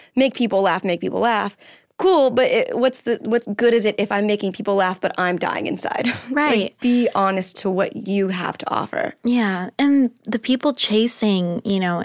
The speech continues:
Speaker 2: and we see, like, creators doing this and people all over the place doing this. It's the people who are chasing, like, the material stuff. It, you, you literally cannot ever have enough of it. Like, there's always more to have. So that, I think, is <laughs> why,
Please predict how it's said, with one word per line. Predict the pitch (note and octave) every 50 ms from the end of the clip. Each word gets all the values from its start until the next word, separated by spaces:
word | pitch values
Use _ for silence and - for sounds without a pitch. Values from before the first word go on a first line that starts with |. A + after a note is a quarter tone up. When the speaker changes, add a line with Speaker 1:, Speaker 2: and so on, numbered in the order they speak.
| -
Speaker 2:
and | - F#3 F#3+ F#3+ F#3 F#3 - - -
we | G3 G3 F#3+
see, | F3+ - - - - F#3+ G3 G3+ A3 G#3+
like, | F3+ D#3+ D#3+ D#3+ -
creators | - - F3 E3 E3 E3 E3+ E3+ E3 E3 -
doing | - E3+ D#3+ D#3+ E3 E3+
this | E3+ E3+ F#3 G3 - -
and | E3 E3 E3
people | - - E3+ D#3+ - E3+ D#3+ D#3+
all | D#3+ D#3+ D#3+ D#3+
over | D#3 D#3+ F3
the | E3 E3
place | - - E3 E3 -
doing | - E3 D#3 E3+ F3 F3+
this. | F3 F3+ - -
It's | F#3 F#3 - -
the | - G3
people | - A3+ - C#4 C#4
who | C4+
are | B3 A3
chasing, | - - - G3 G3+ G3+ - A3 G#3+ G#3 G3
like, | F3+ E3+ E3 E3 -
the | - F3+
material | F3 F3 E3+ - - - F#3 F#3+ G3 F3+ E3+ D#3+ E3
stuff. | E3 - - E3 D3+ D3 D3+ F3 A#3+ C#4 - - - - - - - - - - - - - _ - -
It, | - - - -
you, | - A#3+ B3 B3+ A#3 - - -
you | A3+ B3 A#3+ A#3 -
literally | A#3 A3 A3+ A#3+ A#3+ A#3+ A#3+ A3
cannot | - - - - G#3 G#3 G3+ G3 F#3 F3+ F3 - - -
ever | F3 E3+ F3 E3
have | D3 E3+ E3+ E3 E3
enough | D3+ D#3+ C#3+ C#3+ D3 - -
of | D3 - -
it. | - - - -
Like, | - F#3+ G3
there's | - F3+ F3+ F3+
always | - - G3 F#3+ F#3 F#3 F#3 F3+ -
more | F#3 F3 E3+ - E3 E3 D#3 D3+
to | - - F3+
have. | E3 - G3 A3 G#3 - - - - G#3
So | - - - F#3+ F#3 F#3 F3+ F3+ F3+ - - - - _ _
that, | - G#3 G3+ G3
I | G3 G3
think, | F#3+ - G3+ G3
is | G3 F#3+ -
<laughs> |
why, | F#3+ F#3+ - - E3 F3+ G3 F#3+ F#3 F3+ F3+ F3 F3